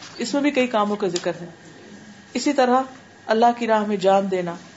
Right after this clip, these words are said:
اور اپنی ساری زندگی اللہ کے رستے میں لگا دینا۔ حضرت عبداللہ بن عمر کہتے ہیں، نبی صلی اللہ علیہ وسلم نے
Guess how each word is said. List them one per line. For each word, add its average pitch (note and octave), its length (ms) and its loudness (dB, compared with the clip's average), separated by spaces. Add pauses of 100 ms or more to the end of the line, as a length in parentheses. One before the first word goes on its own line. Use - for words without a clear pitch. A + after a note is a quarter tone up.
(380)
اور D4+ 120 6
اپنی D#4+ 240 2
ساری D4 340 4
زندگی D#4 440 2
اللہ C#4+ 200 4 (100)
کے C#4+ 100 4
رستے B3 280 2
میں C#4+ 100 4
لگا F#3+ 340 2
دینا۔ E3 180 -6 (1700)
حضرت C#4+ 300 4
عبداللہ B3+ 380 2
بن C4 120 2
عمر B3 180 4
کہتے B3 340 0
ہیں، C4+ 180 0 (920)
نبی A#3 160 2
صلی A#3+ 180 2
اللہ A3 160 4
علیہ G#3+ 180 4
وسلم A3 320 0
نے B3+ 80 4